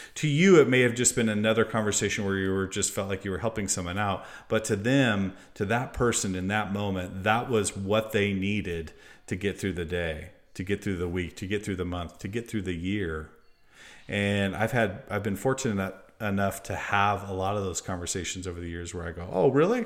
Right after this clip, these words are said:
Wow, I didn't re-, <laughs> I didn't realize that was so impactful for you. I was just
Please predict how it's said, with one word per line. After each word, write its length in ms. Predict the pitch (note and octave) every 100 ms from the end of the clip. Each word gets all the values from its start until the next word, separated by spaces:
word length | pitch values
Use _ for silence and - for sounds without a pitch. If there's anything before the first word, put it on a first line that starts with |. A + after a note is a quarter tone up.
| -
Wow, 200 | B2+ C#3+
I 80 | B2
didn't 240 | A#2 C3 C3+
re-, 120 | D#3+
<laughs> 40 | -
I 580 | G#3+ - F#3+ - - -
didn't 260 | F#3 G3
realize 580 | F3 G#3+ F#3 B2 B2 A#2+
that 140 | A#2+
was 160 | A#2+ B2+
so 180 | C3+ B2+
impactful 640 | A#2 D3+ F#3+ - - A2
for 220 | G2 G#2+
you. 140 | G#2+ A#2
I 120 | A#2+
was 300 | C#3+ C3 -
just 320 | A2+ G#2+ -